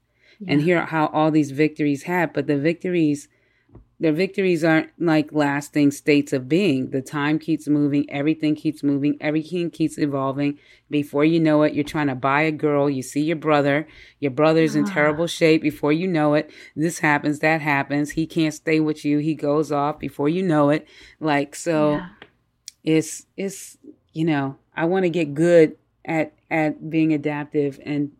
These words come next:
Speaker 1: and thinking, thinking present and forward brilliantly,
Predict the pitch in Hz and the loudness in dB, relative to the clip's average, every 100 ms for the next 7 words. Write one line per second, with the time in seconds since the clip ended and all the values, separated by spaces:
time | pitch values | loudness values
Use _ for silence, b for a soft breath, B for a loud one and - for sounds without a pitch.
0 | - 151 139 170 160 160 156 147 143 _ | -6 -6 -4 -4 -4 0 0 0 -6 _
1 | _ _ _ _ _ - 175 170 160 151 | _ _ _ _ _ -2 -2 4 4 4
2 | 143 - - 170 160 151 - 143 143 151 | 2 -4 -6 -2 0 0 0 -4 0 0
3 | 147 139 127 _ 143 135 156 151 143 143 | 2 2 -2 _ -14 -2 0 2 0 0
4 | 139 135 | 0 -4